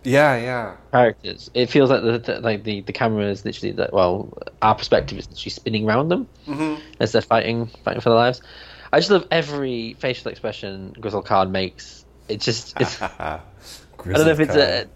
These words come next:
Speaker 2: a, a de-, deliberate homage to how much,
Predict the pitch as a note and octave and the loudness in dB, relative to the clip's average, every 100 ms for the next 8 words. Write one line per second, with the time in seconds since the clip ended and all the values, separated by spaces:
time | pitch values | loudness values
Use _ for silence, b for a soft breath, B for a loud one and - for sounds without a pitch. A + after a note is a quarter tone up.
0 | - - - - - - - D3 C#3+ - | -18 -18 -20 -20 -20 -6 0 2 0 -18
1 | - _ - C#3+ D3+ D#3+ B2+ - - D3 | -20 _ -10 -4 -2 0 -2 -2 -2 2
2 | D3+ E3 - - B2+ C3 B2 B2 B2 | 2 2 -2 -8 -2 0 0 -2 -6